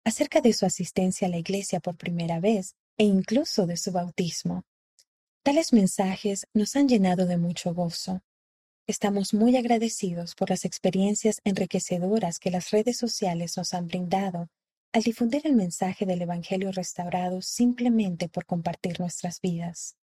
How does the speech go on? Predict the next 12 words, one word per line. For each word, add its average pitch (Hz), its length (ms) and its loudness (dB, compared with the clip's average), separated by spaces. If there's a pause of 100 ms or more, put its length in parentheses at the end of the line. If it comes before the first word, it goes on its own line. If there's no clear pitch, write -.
(560)
Pero 226 180 8
si 233 180 6
bien 269 320 8
las 226 200 6
redes 226 260 6
sociales 180 600 0
pueden 226 280 8
dar 240 180 6
lugar 208 340 4
a 185 40 2
experiencias 185 760 2
extraordinarias, 180 1160 0